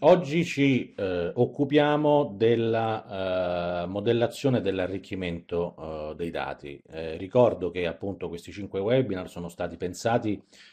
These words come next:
eh, in relazione alle cinque fasi che abbiamo individuato nelle, nelle linee guida, eh, delle nuove linee guida Open Data che, come molti di voi sapranno, sono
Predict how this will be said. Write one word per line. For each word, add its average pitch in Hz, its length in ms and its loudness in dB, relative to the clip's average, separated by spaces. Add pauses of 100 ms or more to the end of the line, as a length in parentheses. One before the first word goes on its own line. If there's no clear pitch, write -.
(460)
eh, 87 320 -4
in 101 180 -6
relazione 98 640 0
alle 92 180 -2
cinque 107 460 -4
fasi 98 500 0
che 85 240 -2
abbiamo 85 320 -4
individuato 85 760 -4
nelle, 80 360 -8
nelle 82 300 -8
linee 95 260 -8
guida, 98 560 0 (260)
eh, 76 480 -6
delle 82 220 -8
nuove 92 300 -2
linee 87 260 -6
guida 92 260 -4
Open 104 240 -2
Data 135 360 2
che, 78 340 -6 (180)
come 78 200 -14
molti 82 320 -10
di 76 60 -14
voi 76 160 -10
sapranno, 87 460 -8
sono 80 440 -8